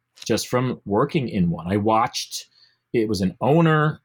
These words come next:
and a manager. So I was, like, twenty-five. The guy that was my boss was the manager of the gym. He was the owner's son. He was probably forty.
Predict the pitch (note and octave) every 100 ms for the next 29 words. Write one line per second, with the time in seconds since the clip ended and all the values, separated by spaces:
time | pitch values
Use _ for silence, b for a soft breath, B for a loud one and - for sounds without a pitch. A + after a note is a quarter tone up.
0 | - G#2 F2+ F#2 A2 A2+ F2+ E2+ - G2+
1 | C3 B2 A#2 - G#2 F#2 D3+ C3 C3 A#2
2 | F#2 G#2 G2+ F#2+ F#2+ G2 F#2 G2 G2+ G2+
3 | G#2+ F2 F2 G#2+ G#2 F#2+ G2 F#2 G#2+ G2
4 | G#2+ F2 - A2 F#2+ F2 - F#2+ E2 A#2+
5 | G#2 A2 G2+ F#2 - A#2+ G2+ E2+ B2+